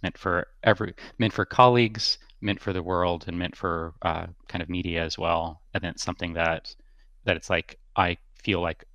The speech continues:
comfortable to talk about this thing with, um, with others if you want to get in, in contact.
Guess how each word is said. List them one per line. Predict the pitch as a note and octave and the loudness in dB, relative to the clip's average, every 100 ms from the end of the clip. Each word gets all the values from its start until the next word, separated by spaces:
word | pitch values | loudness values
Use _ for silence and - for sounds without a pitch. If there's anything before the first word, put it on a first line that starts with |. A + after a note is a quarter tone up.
| - | -20
comfortable | - G2+ G2 F2 F2 | -2 -2 0 -4 -4
to | - | -6
talk | - F2 - | 0 0 0
about | G#2+ E2+ - | -2 -2 -2
this | F2 | -8
thing | - F#2 F#2+ - - | -4 -4 -6 -6 -4
with, | F2 - - | -4 -6 -2
um, | F#2+ F2 E2+ F2+ - - - - | 0 0 -2 -10 -14 -20 -20 -8
with | F2+ | -4
others | F2+ E2 E2 - | -2 -2 -4 -6
if | E2 | -6
you | F2 | -6
want | E2 - | -8 -10
to | |
get | - D#2 | -10 -10
in, | D#2+ D#2+ - | -10 -12 -12
in | F2+ | -10
contact. | - D#2+ - - | -8 -6 -6 -6